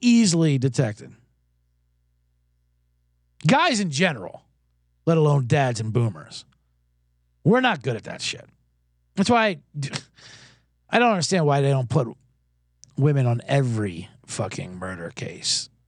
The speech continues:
They will fi-, they, you give a woman your cell phone for ten seconds,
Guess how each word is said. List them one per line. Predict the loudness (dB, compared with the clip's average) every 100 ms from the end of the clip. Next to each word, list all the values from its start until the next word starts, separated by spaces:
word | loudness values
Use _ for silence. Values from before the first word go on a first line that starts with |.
| _ _ -2
They | 0
will | 2 -2
fi-, | -6 -10 -6
they, | -2 -2
you | -4 -8 -4
give | -2 0
a | 0
woman | 0 -2 -4 -8 -16 _ _ _ _ _ _ _ _ _ _ _ -4
your | -2
cell | 2 2 0
phone | -2 -6 -6
for | -6 -6
ten | -4 -2 -2
seconds, | -2 -4 -6 -10 -18 -16 -16